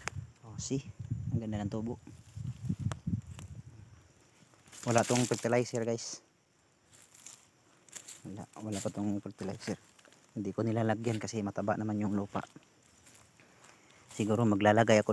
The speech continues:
dito ng fertilizer pag ano na, may laman na siya para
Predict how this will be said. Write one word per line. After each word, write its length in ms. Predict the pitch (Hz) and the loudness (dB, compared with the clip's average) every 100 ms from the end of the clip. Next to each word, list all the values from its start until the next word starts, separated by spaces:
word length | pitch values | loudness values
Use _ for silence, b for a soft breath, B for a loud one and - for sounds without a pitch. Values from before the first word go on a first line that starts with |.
| 110 | 2
dito 120 | 110 | 4
ng 240 | 107 107 101 | 4 4 2
fertilizer 640 | 98 107 113 - 87 92 - - - - | 2 4 4 2 -4 -6 -14 -20 -20 2
pag 160 | 95 95 | 4 4
ano 160 | 87 104 | 2 2
na, 160 | 110 - | 2 -2
may 240 | - 107 107 | 0 4 6
laman 320 | 117 113 113 | 8 6 4
na 20 | |
siya 220 | 107 90 - - - - B B B B B - | 4 4 2 -12 -20 -20 B B B B B -4
para 160 | 104 | 4